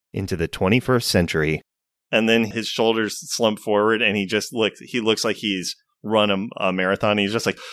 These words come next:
<sighs> um, "I'm sorry. I, uh, um, did I get everything?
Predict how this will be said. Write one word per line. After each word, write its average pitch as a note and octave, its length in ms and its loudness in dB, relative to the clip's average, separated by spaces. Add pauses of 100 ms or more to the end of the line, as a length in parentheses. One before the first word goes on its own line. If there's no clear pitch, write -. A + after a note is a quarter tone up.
(120)
<sighs> - 1700 -6
um, C#3+ 320 4 (340)
"I'm D3 260 2
sorry. A#2 360 4
I, C3 240 2
uh, C3 80 0 (360)
um, A#2 340 2 (220)
did C#3 160 2
I D3 100 4
get D#3 160 2
everything? E3+ 540 0